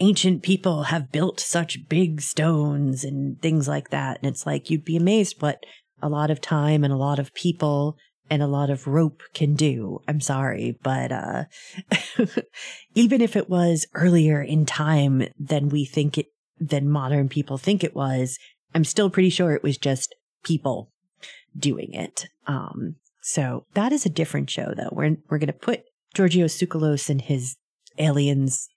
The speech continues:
away for tonight. <laughs> And so, um, the first monster that I wanted to talk about was the Wendigo. Now, this is something that is more known about now today.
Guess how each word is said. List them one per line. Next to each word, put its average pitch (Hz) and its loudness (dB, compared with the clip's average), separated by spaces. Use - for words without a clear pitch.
away 147 -2
for - -8
tonight. - -10
<laughs> - -8
And 190 6
so, 160 2
um, 147 0
the 160 2
first 254 -2
monster 151 0
that 143 -2
I 143 0
wanted 139 -2
to 151 -6
talk - -10
about 139 -4
was 180 0
the 202 0
Wendigo. 160 -2
Now, 180 4
this - -2
is 226 2
something 196 2
that 156 -2
is 151 2
more 311 4
known 190 6
about 156 0
now 151 2
today. 147 0